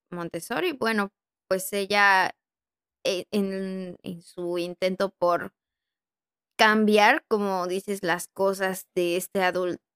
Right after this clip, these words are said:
adu-, adultismo, <laughs> eh, de esta forma de ser adulto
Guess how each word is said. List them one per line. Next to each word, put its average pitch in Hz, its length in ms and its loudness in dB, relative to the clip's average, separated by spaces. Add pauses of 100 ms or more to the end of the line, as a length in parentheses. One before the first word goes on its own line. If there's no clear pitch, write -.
(320)
adu-, 190 380 -2
adultismo, 240 920 4
<laughs> 415 1000 2
eh, - 80 4
de 247 460 8
esta 269 280 4
forma 285 400 6
de 262 100 6
ser 262 180 4
adulto 262 840 6